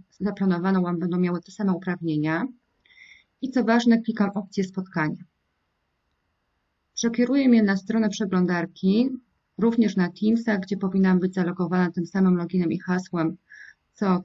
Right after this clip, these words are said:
Teams, który jest na aplikacji komputerowej. I co muszę zrobić? Tylko tą opcję zmienić z wszyscy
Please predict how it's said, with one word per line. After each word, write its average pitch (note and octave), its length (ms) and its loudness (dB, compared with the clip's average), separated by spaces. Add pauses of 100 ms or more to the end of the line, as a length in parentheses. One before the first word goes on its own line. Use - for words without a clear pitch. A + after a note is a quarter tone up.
Teams, F#3+ 240 2
który F#3 200 0
jest F3+ 140 -4
na F#3 100 0
aplikacji F#3 480 -4
komputerowej. F#3 880 -2 (640)
I C4 80 -12
co D4 160 2
muszę A#3 240 2
zrobić? F3+ 520 -4 (680)
Tylko E4+ 280 2
tą A#3+ 200 2
opcję A3+ 420 0
zmienić F#3+ 640 2 (220)
z F#3 280 2
wszyscy A3 720 0